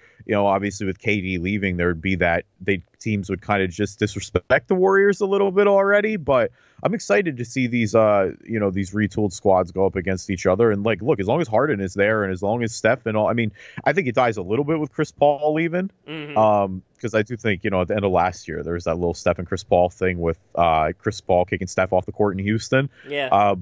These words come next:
Speaker 1: but, I mean, those, what else is there to say? Those two teams don't like each other, so it'll be,
Speaker 2: Yeah.
Speaker 1: uh, it'll be fun to see them go at it again.
Speaker 2: Well, and it's like, you look at, you look at the matchups they did, right, in the East. It's literally one through four,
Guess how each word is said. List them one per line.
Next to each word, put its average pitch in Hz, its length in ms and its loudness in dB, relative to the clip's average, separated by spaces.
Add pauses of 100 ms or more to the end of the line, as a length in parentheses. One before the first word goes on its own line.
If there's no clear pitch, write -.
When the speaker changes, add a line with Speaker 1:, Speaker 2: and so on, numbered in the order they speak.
(120)
Speaker 1:
but, 117 260 2
I 127 100 0
mean, 160 180 -4
those, 143 280 0 (320)
what 143 220 2
else 196 220 0
is 185 60 -14
there 190 140 -4
to 170 80 -4
say? 185 240 -2
Those 107 200 0
two 135 200 -6 (120)
teams 135 280 -2
don't 117 160 4
like 107 200 2
each 117 200 -6
other, 131 240 0
so 107 240 0
it'll 113 120 0
be, 113 180 -2
Speaker 2:
Yeah. 110 220 4
Speaker 1:
uh, 107 60 4
it'll 104 120 2
be 123 100 -4
fun 120 180 -4
to 127 60 -4
see 110 160 -4
them 101 180 -4
go 90 160 4
at 87 100 2
it 87 120 -2
again. 87 340 -2 (220)
Speaker 2:
Well, 233 120 -6
and 233 80 -4
it's 202 140 -10
like, 208 140 -6
you 220 100 -10
look 233 200 -8
at, 202 220 -6
you 175 380 -10
look 202 140 -4
at 190 60 -10
the 180 60 -6
matchups 147 380 -4
they 127 120 -6
did, 120 200 -6
right, 127 400 -2
in 139 200 -2
the 131 200 -6
East. 139 300 -6
It's 143 180 -6
literally 185 340 0
one 127 240 -4
through 117 200 -10
four, 98 480 -12